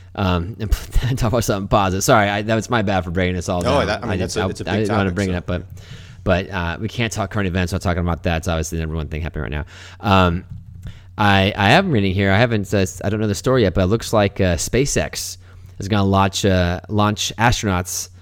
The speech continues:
Speaker 1: uh, its first astronauts into space, uh, from the U S. Uh, I'm not sure at what point, but that's pretty badass, man. Uh, especially, I mean, you and I are from the Space Coast, so, uh,
Speaker 2: Yeah.
Speaker 1: I mean, we, we've had a, we've had a lot of, uh,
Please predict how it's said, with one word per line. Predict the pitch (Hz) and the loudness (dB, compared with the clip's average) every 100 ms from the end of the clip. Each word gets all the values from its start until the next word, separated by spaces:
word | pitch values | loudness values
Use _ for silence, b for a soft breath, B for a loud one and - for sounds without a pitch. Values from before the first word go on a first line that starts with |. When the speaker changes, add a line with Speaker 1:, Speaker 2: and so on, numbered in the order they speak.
| b - | b -6
Speaker 1:
uh, | 98 | -2
its | 98 - | -2 2
first | 156 151 | 2 4
astronauts | 107 95 101 92 | 4 4 2 2
into | 98 90 | 0 -2
space, | - 95 92 - - - | 0 2 2 -2 -6 -2
uh, | 92 | -2
from | 101 | 0
the | 98 | 0
U | 107 | 4
S. | 135 104 - - B B B | 2 2 -6 -10 B B B
Uh, | - 95 90 - | 0 4 4 2
I'm | 101 | 0
not | 110 104 | 0 0
sure | - 107 101 98 98 - | 0 2 4 2 -2 -10
at | 92 | -6
what | 107 92 | -4 0
point, | - 104 139 - - b b - | 2 2 0 -4 -20 b b -4
but | |
that's | 117 | -2
pretty | - 160 | 0 4
badass, | 107 113 165 - | 6 6 4 0
man. | 90 113 B B B B | -2 -2 B B B B
Uh, | 101 | -2
especially, | 95 143 131 | 0 0 0
I | 113 | 2
mean, | 107 110 | 2 2
you | 117 | 2
and | 113 | 4
I | |
are | 135 | 2
from | 107 | 0
the | 98 | 0
Space | 123 110 | 4 2
Coast, | - 131 127 - | 4 4 4 -2
so, | - 98 90 | -2 0 2
uh, | 87 85 | 0 0
Speaker 2:
Yeah. | 95 | -2
Speaker 1:
I | |
mean, | 95 92 | -2 0
we, | 107 | 2
we've | 117 127 | 2 4
had | 90 | 4
a, | 98 | 2
we've | 123 135 | 2 4
had | 104 | 6
a | |
lot | 98 107 107 | 8 6 4
of, | 95 | 4
uh, | 98 92 | 2 2